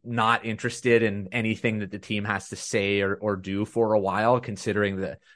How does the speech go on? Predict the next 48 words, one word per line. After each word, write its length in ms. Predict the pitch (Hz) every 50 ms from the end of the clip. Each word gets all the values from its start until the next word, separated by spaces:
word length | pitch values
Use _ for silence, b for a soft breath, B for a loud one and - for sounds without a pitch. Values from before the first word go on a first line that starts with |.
| b _ _
the 80 | - 104
way 200 | 92 110 104 104
that 160 | 95 95 92
this 160 | 107 101 -
whole 160 | - 107 98
situation 640 | - - 107 98 - 107 98 95 98 92 - - 98
played 240 | 92 - 113 98 92
out. 200 | 90 95 107 120
And 80 | 117 101
I 80 | 98
can't 280 | 95 - - 107 95 -
blame 300 | 90 90 85 90 92 95
you, 320 | 101 104 107 110 117 117 b b b b b b -
um, 420 | 95 98 95 95 98 98 104 101 - - -
for 220 | - - 107 104 104
that. 340 | 104 104 110 123 143 131 - -
It 120 | 110 107
was 580 | 95 101 101 98 92 - - - - - - b b b b b b b b
really 420 | - 104 120 151 165 151 143 135 127
a 60 | 127
poor 500 | 127 123 - - 123 113 113 107 104 104
performance, 880 | - - 110 98 - - 95 90 85 82 82 - 87 - - - - - -
uh, 80 | -
on 380 | 90 90 87 90 73 80 98 95
every 320 | 101 98 92 90 98 92
level. 540 | 90 87 82 80 78 80 80 85 - - - -
And, 400 | 101 101 98 101 101 104 104 B B B B B B B B B -
like, 180 | 147 175 - 131
I'm 120 | 156 170
not 260 | 175 190 202 - - _ -
s-, 220 | - - - -
gonna 200 | - 151 139 131
sit 220 | 127 - 143 135
here 100 | 120 139
and 100 | 131 123
say 120 | 123 131 120
Ross 320 | 98 98 101 110 110 -
Atkins 280 | 110 107 107 - 110 98
should 200 | - - 107 92
be 100 | 107 101
fired 640 | - - - - 90 87 92 101 101 - 117 113 -
for 140 | - 110
the 80 | 101 98
way 160 | 95 98 95
that 160 | 92 98 95
he 160 | - 113 104 92
handled 460 | 107 101 90 90 92 95 95 92 113
it, 280 | 120 156 202 - 185